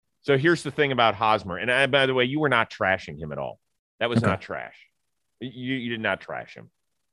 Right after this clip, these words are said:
Speaker 2: Okay.
Speaker 1: Okay. Um, saying that a team should trade a guy, like, th-, that doesn't mean that you don't believe that he can be good. Just, uh, I, I don't think that's fair. You're beating yourself up.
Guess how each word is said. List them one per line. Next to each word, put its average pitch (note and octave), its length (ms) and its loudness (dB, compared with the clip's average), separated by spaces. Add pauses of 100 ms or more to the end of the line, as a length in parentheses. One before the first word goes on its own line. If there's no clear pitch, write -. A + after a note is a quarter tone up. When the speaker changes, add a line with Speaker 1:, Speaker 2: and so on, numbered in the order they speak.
(120)
Speaker 2:
Okay. - 260 -8
Speaker 1:
Okay. F#2+ 320 -2 (420)
Um, F2 480 0 (720)
saying C3+ 320 2
that A2+ 120 0
a G#2 40 -2
team B2 260 -6
should G#2 200 -10
trade A2+ 280 0
a A#2 40 -2
guy, A#2+ 420 0 (1120)
like, A#2+ 120 -14
th-, G2+ 140 -16
that D3 140 -10
doesn't D3+ 220 -8
mean A#2+ 160 -6
that A2 100 -8
you G#2 160 -6
don't G2+ 180 -2
believe F#2 240 -6
that F#2 100 -6
he F#2 80 -8
can F2 120 -10
be E2+ 100 -8
good. A#2 420 -6 (840)
Just, - 260 -18
uh, G#2 60 -8
I, D2+ 260 -6 (500)
I D#2+ 100 -10
don't D2+ 140 -8
think D2 140 -20
that's - 160 -18
fair. A#1+ 240 -10 (140)
You're A2+ 120 -4
beating G2+ 220 -4
yourself F2 320 -4
up. C#2 160 -4